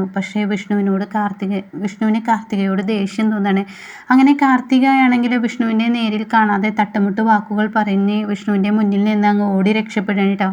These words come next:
എന്നാൽ ഈ സമയം വിഷ്ണു ആണെങ്കിൽ കാർത്തികയെ വിടില്ല. കാർത്തികയുടെ മുന്നിലോട്ട് വിഷ്ണു ചെല്ലാണ്. എന്നിട്ട് വിഷ്ണു ചോദിക്കുകയാണ്, "കാർത്തികേ, നീ അന്ന് മരിക്കാൻ പോയപ്പോൾ നിന്നെ ഞാൻ ഒരു ആപത്തിൽ നിന്ന് രക്ഷിച്ചതാണ്. പക്ഷേ ഇത്രയും വലിയൊരു കൊലച്ചതി നീ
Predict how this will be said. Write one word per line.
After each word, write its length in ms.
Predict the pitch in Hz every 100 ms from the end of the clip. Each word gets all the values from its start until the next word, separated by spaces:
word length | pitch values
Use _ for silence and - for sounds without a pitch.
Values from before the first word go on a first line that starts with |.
| 196
എന്നാൽ 320 | 196 196 202
ഈ 60 | 202
സമയം 400 | 202 214 196 208 214 - - _
വിഷ്ണു 240 | 262 302
ആണെങ്കിൽ 380 | 285 247 233 233
കാർത്തികയെ 540 | 240 220 202 208 208 226
വിടില്ല. 340 | 208 202 202 190 190
കാർത്തികയുടെ 600 | 196 190 196 190 190 214
മുന്നിലോട്ട് 440 | 214 190 208 202
വിഷ്ണു 280 | 208 202 220
ചെല്ലാണ്. 420 | 220 185 190 190 190
എന്നിട്ട് 280 | 190 185 196
വിഷ്ണു 280 | 208 - 202
ചോദിക്കുകയാണ്, 540 | 214 190 190 202 196
"കാർത്തികേ, 480 | 190 190 190 190 202 196 - - - -
നീ 160 | 254 285
അന്ന് 300 | 285 233 220 226
മരിക്കാൻ 480 | 208 196 214 254 254
പോയപ്പോൾ 480 | 247 196 202 196 196 196
നിന്നെ 320 | 196 196 214
ഞാൻ 180 | 220 214
ഒരു 220 | 214 190 190 -
ആപത്തിൽ 440 | 185 185 208 214 226
നിന്ന് 240 | 220 208
രക്ഷിച്ചതാണ്. 680 | 202 190 - 196 214 196 190 190
പക്ഷേ 260 | 190 190
ഇത്രയും 440 | 185 - - 226 247
വലിയൊരു 260 | 233 233
കൊലച്ചതി 440 | 233 220 208 226 226
നീ 120 | 220